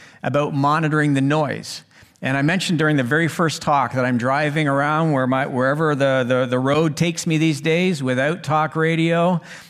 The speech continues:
I just turn off the music. There's no podcasts. It's me and the silence of the road.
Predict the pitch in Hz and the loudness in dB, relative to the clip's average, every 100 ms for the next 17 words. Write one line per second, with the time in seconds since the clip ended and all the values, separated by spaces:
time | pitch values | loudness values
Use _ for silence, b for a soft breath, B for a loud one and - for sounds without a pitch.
0 | _ - 135 143 127 - 151 143 143 170 | _ -4 -2 -2 -4 -2 0 2 0 -2
1 | - 156 151 165 151 175 175 - 123 127 | -2 -2 0 0 0 0 -2 -6 -4 -2
2 | 151 156 165 170 165 165 165 175 160 123 | -2 0 0 0 -2 0 0 0 -2 -8
3 | - 127 131 156 180 180 135 120 - 143 | -8 -4 0 0 0 -2 -4 -6 -4 -2
4 | 147 156 156 - 127 127 135 117 95 | 0 -2 -4 -6 -6 -2 0 0 -4